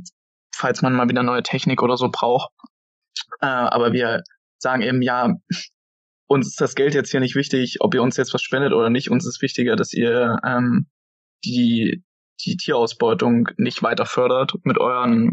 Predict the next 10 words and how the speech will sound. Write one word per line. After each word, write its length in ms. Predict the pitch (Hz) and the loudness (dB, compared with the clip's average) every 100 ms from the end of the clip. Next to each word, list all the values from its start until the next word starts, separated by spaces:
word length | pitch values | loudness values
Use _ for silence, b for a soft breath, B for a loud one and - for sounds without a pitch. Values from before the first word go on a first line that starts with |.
| - | 0
mit 140 | - | 0
eurem 220 | 120 120 | 2 0
Verhalten. 560 | 120 123 123 135 147 170 B B B _ - _ - | 0 -2 -2 0 2 0 B B B _ -20 _ -6
Ähm, 600 | 123 120 120 120 - - _ | -2 0 0 0 -2 -6 _
und 440 | - 120 101 87 - _ _ _ _ _ _ _ _ _ - | 0 4 4 2 -4 _ _ _ _ _ _ _ _ _ -6
genau, 260 | - 123 120 | -2 0 2
da 160 | 123 123 | 0 0
sind 220 | 127 120 | 0 2
eben 240 | 127 120 | 2 2
Menschen 360 | 123 135 151 | 2 0 0